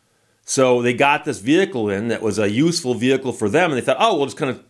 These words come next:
turn it into a company truck till we find out what's gonna happen with it." And the woman comes in one day and goes, "I'm gonna redeem that vehicle." And they're like, "Oops." They thought, "Oh, well, she can't prove anything." And then we filed the lawsuit. It's kinda funny how once in a while people are sound asleep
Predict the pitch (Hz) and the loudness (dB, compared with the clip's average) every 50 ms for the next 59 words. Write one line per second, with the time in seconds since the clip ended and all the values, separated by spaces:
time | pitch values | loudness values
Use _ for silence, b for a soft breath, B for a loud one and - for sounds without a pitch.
0 | _ _ - 147 139 131 131 123 - 113 - - 135 143 - - 120 107 101 - | _ _ -2 -2 0 0 -2 -2 -4 -8 -8 -4 -4 -4 -4 -4 -6 -6 -6 -4
1 | - 147 143 139 - - 110 101 - 107 104 107 92 92 - - 98 98 123 151 | -2 -2 -2 -2 -2 -6 -8 -6 -4 -4 -6 -6 -6 -8 -10 -10 -10 -6 -6 -6
2 | 165 - 92 85 - - - - - b b b b b b b b b b b | -8 -8 -10 -12 -12 -14 -16 -20 -20 b b b b b b b b b b b
3 | - 107 113 113 123 139 147 139 120 - 131 123 110 139 156 143 120 117 110 101 | -4 -2 0 2 2 2 2 0 -2 -2 -2 -2 -2 0 -2 -2 0 -2 -2 -2
4 | 101 110 104 104 104 107 101 95 - 117 123 127 123 120 117 110 85 95 120 139 | -2 -2 -2 0 -2 -2 -2 -4 -4 -4 -2 -2 0 0 -2 -2 -4 -4 -4 -4
5 | 139 - 104 98 92 90 - 92 120 135 160 160 - - - - - _ _ _ | -4 -4 -4 -4 -4 -6 -6 -2 0 0 0 0 -2 -6 -8 -8 -12 _ _ _
6 | _ _ _ _ _ _ _ _ _ _ - 160 165 - 120 226 208 170 151 147 | _ _ _ _ _ _ _ _ _ _ -2 -2 0 0 0 0 -2 -4 -6 -10
7 | 131 135 147 151 143 127 - - _ _ - - 127 - 165 151 127 - - 156 | -4 -2 -2 -2 -2 -6 -12 -20 _ _ -16 -16 -8 -4 -2 -2 -2 -2 0 0
8 | 156 139 120 101 101 98 101 110 107 b b b b b b b b b - 120 | 2 2 2 0 0 -2 -4 -6 -8 b b b b b b b b b -2 0
9 | 143 175 170 175 170 170 165 175 160 165 160 165 175 185 - - 110 101 - - | 2 2 2 2 0 0 0 0 -2 0 0 0 -2 -2 -6 -8 -10 -12 -14 -18
10 | - _ - - - 214 240 247 202 208 208 214 202 180 147 131 139 165 208 202 | -20 _ -20 -6 -4 -2 -2 -2 0 2 2 2 2 2 2 2 2 2 0 0
11 | 190 185 165 147 147 151 156 131 - - 151 147 - 110 98 95 95 - - - | -2 -2 -2 0 0 2 0 0 0 -2 -4 -4 -4 -6 -6 -6 -6 -8 -10 -6
12 | - 160 180 208 208 196 180 139 - - 127 135 123 110 - - | -2 0 0 2 2 2 0 -2 -2 -4 -6 -6 -8 -8 -10 -16